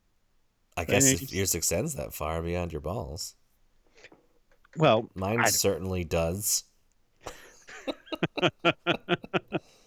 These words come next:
Speaker 2: Well, maybe it's adjustable so you can get it closer to your balls for people like you.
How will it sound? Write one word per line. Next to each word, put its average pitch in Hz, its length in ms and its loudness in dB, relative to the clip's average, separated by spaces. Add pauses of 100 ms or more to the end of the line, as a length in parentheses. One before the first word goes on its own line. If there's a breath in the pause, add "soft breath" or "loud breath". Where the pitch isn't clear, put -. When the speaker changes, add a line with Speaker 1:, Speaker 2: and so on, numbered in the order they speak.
(1040 loud breath)
Speaker 2:
Well, 208 120 8
maybe 208 180 8
it's 214 140 6
adjustable 151 460 6
so 131 120 2
you 123 60 4
can 131 80 2
get 131 100 6
it 110 80 -4
closer 139 380 4
to - 100 -2
your 110 120 4
balls 98 260 4
for - 120 -4
people 107 280 2
like 87 180 0
you. 101 80 0